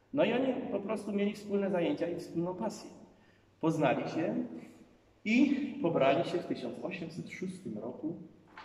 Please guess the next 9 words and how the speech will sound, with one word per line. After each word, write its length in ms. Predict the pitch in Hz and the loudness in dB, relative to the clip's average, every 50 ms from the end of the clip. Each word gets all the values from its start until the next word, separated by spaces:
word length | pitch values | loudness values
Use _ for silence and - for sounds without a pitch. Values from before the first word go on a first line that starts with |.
| - - - - _ _ _ _ _ _ _ - | -20 -20 -20 -20 _ _ _ _ _ _ _ -16
gdzie 220 | 131 127 - 120 113 | -14 -10 -8 -8 -6
ślub 260 | - - 175 202 - | -2 0 0 0 2
był 220 | - 143 143 139 | 0 0 0 0
w 180 | 135 - - - | 0 0 -2 0
Brochowie, 600 | 147 156 156 - - - - - - - 160 170 | 2 2 2 2 2 -2 -4 -4 -4 -4 -4 -4
to 180 | 170 - - | -4 -6 -6
jest 440 | - 127 123 - - - - - - - - - - - - - - - - - - - - - | -6 -4 -6 -6 -8 -12 -20 -20 -20 -20 -20 -20 -20 -20 -20 -20 -20 -20 -20 -20 -18 -20 -10 -2
kościół 320 | - 165 165 160 160 147 | -2 0 0 2 0 2
parafialny 880 | 139 135 135 123 117 - - - 156 165 170 156 143 127 117 107 - - | 4 4 6 6 6 4 4 6 8 8 8 6 6 2 2 0 -2 -4